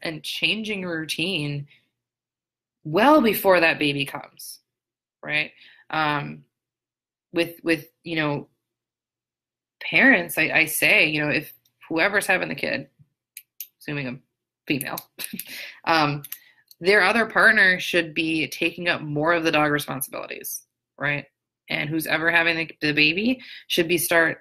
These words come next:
should, excuse me, should start kind of ignoring the dog a lot more,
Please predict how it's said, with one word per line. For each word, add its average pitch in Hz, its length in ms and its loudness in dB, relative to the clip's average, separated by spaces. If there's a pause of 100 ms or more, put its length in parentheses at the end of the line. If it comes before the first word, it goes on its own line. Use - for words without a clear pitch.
(120)
should, 160 200 -8 (220)
excuse - 220 -4
me, 135 220 -8
should - 280 -4
start 180 520 2
kind 196 140 0
of 190 160 -2 (560)
ignoring 156 640 2
the 135 60 -6
dog - 240 -6
a 131 40 -8
lot - 240 -10
more, - 320 -14